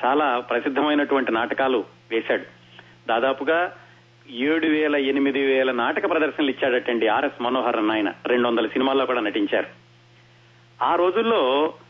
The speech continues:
అంటే ఇది పంతొమ్మిది వందల యాభై ఆరు, యాభై ఏడు ప్రాంతాల్లో అనుకోండి. అప్పట్లో ఈ ఆర్ఎస్ మనోహర్ నాటకానికి పని చేయడం అంటే చాలా అదృష్టంగా భావిస్తూ ఉండేవాళ్ళు కళాకారులందరూ కూడా.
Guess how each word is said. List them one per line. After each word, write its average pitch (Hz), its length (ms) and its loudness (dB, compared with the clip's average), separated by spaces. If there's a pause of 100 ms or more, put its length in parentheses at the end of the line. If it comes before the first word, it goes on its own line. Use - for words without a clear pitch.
(460)
అంటే 160 280 0
ఇది 151 200 0
పంతొమ్మిది 147 440 0
వందల 139 220 2
యాభై 131 680 0
ఆరు, 131 280 0
యాభై 123 300 0
ఏడు 120 180 2
ప్రాంతాల్లో 120 480 0
అనుకోండి. 107 400 -2 (680)
అప్పట్లో 196 460 0
ఈ 151 220 0
ఆర్ఎస్ 175 500 0
మనోహర్ 165 600 0
నాటకానికి 151 760 0
పని 147 340 0
చేయడం 151 240 0
అంటే 139 360 0
చాలా 151 180 2
అదృష్టంగా 151 540 0
భావిస్తూ 139 440 0
ఉండేవాళ్ళు 131 360 2
కళాకారులందరూ 123 720 0
కూడా. 113 240 0